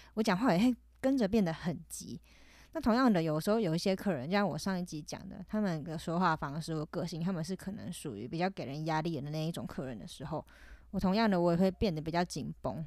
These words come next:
然后讲话起来变得比较不自在，然后比较紧张。所以可能我觉得是综合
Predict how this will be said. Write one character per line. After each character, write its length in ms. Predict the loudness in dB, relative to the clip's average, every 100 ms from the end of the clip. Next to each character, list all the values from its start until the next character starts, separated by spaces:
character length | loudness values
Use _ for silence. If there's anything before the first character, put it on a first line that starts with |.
| -4
然 140 | -2
后 160 | -2 -4 -8
讲 220 | -4 -2 0
话 180 | 0
起 160 | -2 -4
来 100 | -4
变 140 | -2
得 80 | -2
比 40 | -2
较 100 | -4
不 160 | -4
自 280 | -8 -6 -8 -4
在， 240 | -4 -4
然 100 | -2
后 80 | -2
比 80 | -2
较 100 | -4
紧 180 | -6 -6
张。 240 | -2 -2 -2 -14 -20 -20 -20 -20 -20 -8
所 140 | 2
以 120 | 2
可 140 | 4 2
能 220 | 2 2
我 120 | 0
觉 120 | 0
得 140 | 0 0
是 120 | -2
综 280 | -2 -2 0
合 300 | -2 -4